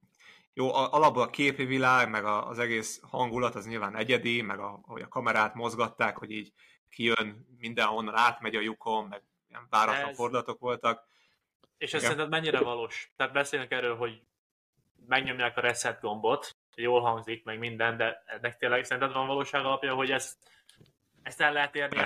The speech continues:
Speaker 2: a
Speaker 1: Persze.
Speaker 2: fajta katasztrófát, ami ott történt?
Speaker 1: Persze. Szerintem, szerintem el lehet érni ezt. Ez, ez néhány, néhány, van egy kiváltságos kör, aki, akinek a kezében van az irányítás.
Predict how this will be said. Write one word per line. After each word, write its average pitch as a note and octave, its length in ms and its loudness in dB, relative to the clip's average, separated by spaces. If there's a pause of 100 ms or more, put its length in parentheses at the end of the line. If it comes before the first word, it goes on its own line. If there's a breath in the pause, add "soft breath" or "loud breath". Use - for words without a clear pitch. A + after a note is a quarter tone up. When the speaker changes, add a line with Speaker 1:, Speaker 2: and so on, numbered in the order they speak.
(120)
Speaker 2:
a - 20 0
Speaker 1:
Persze. B2 60 2
Speaker 2:
fajta C#3+ 240 -2
katasztrófát, C#3+ 760 -2
ami B2 160 -4
ott B2 140 -6
történt? B2 420 -2 (1000)
Speaker 1:
Persze. - 500 0 (1500)
Szerintem, B2 540 2 (1160 loud breath)
szerintem A#2+ 320 2
el G#2+ 100 8
lehet G2 240 -4
érni G#2 240 -6
ezt. - 340 -10 (500)
Ez, A#2 240 -6
ez A#2 140 -2
néhány, B2+ 420 2
néhány, A#2+ 420 0 (380)
van C3 180 2
egy A2+ 80 2
kiváltságos A2 760 -2
kör, C3+ 420 0 (880)
aki, - 300 -8
akinek A#2 340 -6
a A2+ 40 -10
kezében A2+ 400 -2
van G#2+ 100 -2
az G#2+ 120 -4
irányítás. G#2+ 800 0